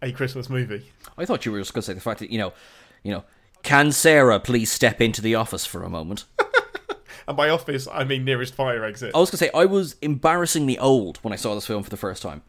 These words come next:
Speaker 2: Uh, because this is, it, it feels like the kind of film, because it's, it's as old as I am. It's thirty, pushing thirty-three. It was nineteen eighty-eight it came out. Um,
Speaker 1: Correct, yeah.
Speaker 2: and I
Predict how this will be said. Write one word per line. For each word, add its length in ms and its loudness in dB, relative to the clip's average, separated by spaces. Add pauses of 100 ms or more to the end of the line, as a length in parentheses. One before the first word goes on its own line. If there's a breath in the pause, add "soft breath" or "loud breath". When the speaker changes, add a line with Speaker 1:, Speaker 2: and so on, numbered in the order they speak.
(200)
Speaker 2:
Uh, 240 -6
because 240 -6
this 180 0
is, 260 -2
it, 100 -4
it 160 -6
feels 240 2
like 40 -10
the 60 -6
kind 120 -2
of 60 -6
film, 100 -2
because 220 -4
it's, 140 -4 (240 loud breath)
it's 160 0
as 60 4
old 120 8
as 80 2
I 120 8
am. 200 -4 (180)
It's 200 -10
thirty, 360 0 (420)
pushing 300 0
thirty-three. 400 -2
It 20 -4
was 100 -6
nineteen 240 -2
eighty-eight 440 -2
it 60 -20
came 140 -8
out. 140 -10 (460 soft breath)
Um, 340 -2
Speaker 1:
Correct, 300 -10
yeah. 160 -14
Speaker 2:
and 760 -6 (420 soft breath)
I 440 0